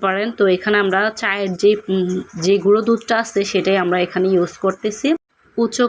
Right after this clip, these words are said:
করে দুই চামচ গুঁড়ো দুধ এখানে দিয়ে দেওয়া হয়েছে, তারপর এখানে ব্লেন্ড করে নেওয়া হবে। তো ভিডিওটা যদি আপনাদের ভালো লেগে থাকে অবশ্যই লাইক, কমেন্ট, শেয়ার করতে ভুলবেন না। অবশ্যই ভালো লাগার কথা, এত সুন্দর একটা জুসি ভিডিও নিয়ে চলে এসেছি আপনাদের সাথে। বাসায় অবশ্যই বানিয়ে ট্রাই করবেন, খুব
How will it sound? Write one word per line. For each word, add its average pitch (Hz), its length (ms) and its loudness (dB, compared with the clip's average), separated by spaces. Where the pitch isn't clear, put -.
করে 202 260 0
দুই 185 220 4
চামচ 214 360 -2
গুঁড়ো 180 280 2
দুধ 202 120 4
এখানে 185 240 0
দিয়ে 170 180 2
দেওয়া 185 180 2
হয়েছে, 190 240 0
তারপর 185 260 -2
এখানে 196 300 -2
ব্লেন্ড 175 300 -2
করে 180 220 -2
নেওয়া 185 240 -2
হবে। 226 200 -2
তো 247 60 2
ভিডিওটা 262 400 2
যদি 302 200 2
আপনাদের 233 320 -2
ভালো 185 200 0
লেগে 208 180 0
থাকে 220 140 -2
অবশ্যই 185 340 0
লাইক, 185 180 -2
কমেন্ট, 208 240 0
শেয়ার 214 180 0
করতে 208 220 -2
ভুলবেন 214 320 2
না। 226 60 0
অবশ্যই 240 440 0
ভালো 190 220 -2
লাগার 190 320 -2
কথা, 202 180 -2
এত 185 80 -8
সুন্দর 185 260 2
একটা 190 140 -4
জুসি 180 280 0
ভিডিও 185 280 4
নিয়ে 185 180 2
চলে 185 240 2
এসেছি 202 300 -4
আপনাদের 208 360 -2
সাথে। 220 180 -4
বাসায় 185 300 -2
অবশ্যই 196 340 0
বানিয়ে 214 260 0
ট্রাই 208 240 -2
করবেন, 247 200 0
খুব 254 120 2